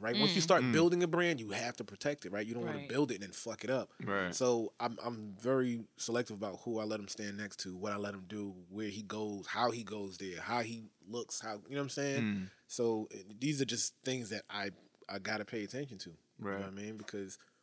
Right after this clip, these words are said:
Speaker 1: if something's throwing off, right, for a new artist, you're getting new fans, right?
Speaker 3: Yeah.
Speaker 1: So if, if, if you know an artist that you just discovered to be a certain way, make a certain kind of music, but then, and mind you, the consumer is not always the s-,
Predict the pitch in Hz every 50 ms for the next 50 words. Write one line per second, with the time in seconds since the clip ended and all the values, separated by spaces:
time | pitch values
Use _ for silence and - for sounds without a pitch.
0 | _ _ _ _ _ - 135 127 - - 202 214 214 208 165 139 - 156 147 143
1 | 131 127 139 147 135 - 127 127 - - 127 123 143 175 185 180 135 139 135 117
2 | 104 95 104 120 113 131 127 123 117 120 135 135 - - 143 147 143 120 101 92
3 | 95 107 117 120 - 113 117 113 104 98 92 - - - - - - - _ _
4 | - 143 139 135 - - - 139 143 135 - - - 139 139 123 135 160 196 208
5 | 185 170 170 170 165 160 151 139 - - - - 120 - 127 135 135 139 127 127
6 | - - 131 - 151 143 120 131 131 - - 123 - - 123 120 113 117 107 -
7 | 117 110 139 131 127 120 110 - - 127 120 90 110 110 113 117 110 107 101 104
8 | 127 127 - - - - 127 110 117 123 110 104 110 123 123 110 95 95 98 -
9 | - _ _ _ _ _ _ _ _ _ - 120 104 101 147 160 165 143 131 131
10 | 127 _ _ _ _ _ _ _ _ _ _ _ _ _ _ _ _ _ _ _
11 | - - - 131 135 139 151 175 185 151 139 - - - 113 - - 180 175 160
12 | 135 117 104 98 - _ _ _ _ _ _ _ _ _ _ _ _ _ _ _
13 | _ - 113 117 127 127 120 - 113 117 113 117 104 - - - - - -